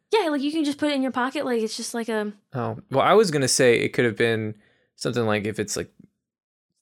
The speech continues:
Speaker 2: through the eyes or through the mind, like, you're projected onto the eyelids.
Speaker 1: Okay.
Speaker 2: Um,
Speaker 1: No, it's not like that.
Speaker 2: no, projected onto glasses.
Speaker 1: No.
Speaker 2: Uh, <laughs> Google Glass.
Speaker 1: Google Glass.
Speaker 2: Nice.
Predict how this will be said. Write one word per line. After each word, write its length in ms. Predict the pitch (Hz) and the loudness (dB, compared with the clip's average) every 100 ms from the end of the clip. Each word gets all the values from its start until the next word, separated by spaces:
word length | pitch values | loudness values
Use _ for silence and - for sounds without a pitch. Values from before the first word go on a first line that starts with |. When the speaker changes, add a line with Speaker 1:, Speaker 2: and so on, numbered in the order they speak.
| _ - | _ -6
Speaker 2:
through 160 | 147 | 0
the 120 | 113 107 | 2 2
eyes 520 | 117 123 123 120 117 | 2 4 4 2 -2
or 60 | |
through 160 | 113 123 | -2 -2
the 80 | 107 | -2
mind, 680 | 101 110 113 117 113 110 | 0 2 2 0 -2 -2
like, 180 | 110 104 | -2 -2
you're 80 | 107 | -6
projected 400 | - 101 104 113 | -6 -6 -6 -6
onto 180 | 107 104 | -6 -4
the 80 | - | -4
eyelids. 920 | 101 113 123 123 117 117 127 131 - | 0 0 2 2 2 -2 -8 -6 -4
Speaker 1:
Okay. 600 | 226 233 233 226 214 202 | -2 -2 -2 -2 -4 -2
Speaker 2:
Um, 500 | 214 - 104 - - _ | -2 -2 -4 -8 -12 _
Speaker 1:
No, 260 | 226 220 185 | 0 2 0
it's 100 | - | -2
not 120 | 226 196 | -2 -2
like 120 | 185 | -4
that. 220 | 175 - | -8 -6
Speaker 2:
no, 240 | 113 110 107 | -4 -2 -2
projected 360 | - 117 - 110 | -2 -2 -2 -6
onto 160 | 107 | -6
glasses. 840 | - 107 110 - 104 104 104 - - _ - | -6 -6 -6 -6 -6 -6 -6 -8 -10 _ -18
Speaker 1:
No. 80 | - | -14
Speaker 2:
Uh, 280 | 67 104 113 | -8 -6 -6
<laughs> 160 | 107 135 | -4 -2
Google 340 | 123 110 120 | 0 4 4
Glass. 480 | 123 113 117 123 123 | 6 4 4 2 2
Speaker 1:
Google 280 | 233 240 220 | 2 2 0
Glass. 240 | - - - 113 | -6 -10 -10 -2
Speaker 2:
Nice. 680 | 107 113 117 117 110 - | 2 4 6 6 4 0